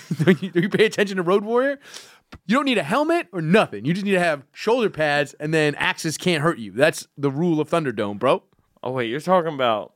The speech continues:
Speaker 2: like, I could have, like, N F L shoulder pads, but with spikes on 'em?
Speaker 1: Yeah, like the Legion of Doom. <laughs>
Speaker 2: Can I put little baby heads on the spikes?
Speaker 1: Do whatever you want, bro.
Speaker 2: Yeah?
Speaker 1: You could do that right now.
Speaker 2: I don't think you could do, I don't think I could walk down the street with spikes and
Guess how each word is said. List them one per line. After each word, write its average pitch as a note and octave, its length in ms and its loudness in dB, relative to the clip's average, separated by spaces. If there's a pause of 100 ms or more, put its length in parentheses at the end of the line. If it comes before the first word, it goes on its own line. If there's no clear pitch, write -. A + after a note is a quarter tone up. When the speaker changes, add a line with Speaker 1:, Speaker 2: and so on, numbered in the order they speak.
(140)
Speaker 2:
like, A#2+ 120 0
I C#3 120 2
could D#3+ 100 0
have, D3 160 0
like, A#2+ 240 -4
N D#3+ 180 -2
F D#3 160 -2
L D#3 140 0
shoulder A#2 340 -4
pads, A2 440 0
but A2+ 100 -6
with G2 140 -10
spikes - 440 -2
on F#3 200 0
'em? G#3 180 -6
Speaker 1:
Yeah, F#4+ 240 4
like C#3+ 120 -12
the F#3+ 60 0
Legion G#3 220 2
of F#3+ 80 -6
Doom. F#3 240 -2 (160)
<laughs> - 160 -20
Speaker 2:
Can B2+ 80 -2
I B2 60 4
put E3+ 140 0
little C#3+ 200 0
baby A#2+ 320 0
heads C#3+ 240 0
on D3 80 0
the D3 80 -6
spikes? D#3+ 460 -4 (640)
Speaker 1:
Do B3+ 60 -16
whatever D4+ 200 -10
you D#4+ 80 -6
want, D#4+ 240 -8
bro. E4 220 -10 (480)
Speaker 2:
Yeah? F3+ 260 -4
Speaker 1:
You C#4 120 2
could G4 120 0
do C4+ 140 -2
that A#3 320 0
right G3 180 0
now. A#3 320 -2 (540)
Speaker 2:
I B2 60 0
don't G#2+ 180 -2
think G#2+ 160 -10
you G#2+ 100 -12
could G2 140 -10
do, A2+ 160 -8 (280)
I F#3 120 2
don't A#3 100 2
think G3 140 0
I E3+ 80 0
could C3+ 180 -6
walk D3+ 320 0
down D#3 220 2
the C3+ 60 -6
street C#3+ 420 0 (320)
with C3+ 240 2
spikes - 640 -2
and C3+ 300 -4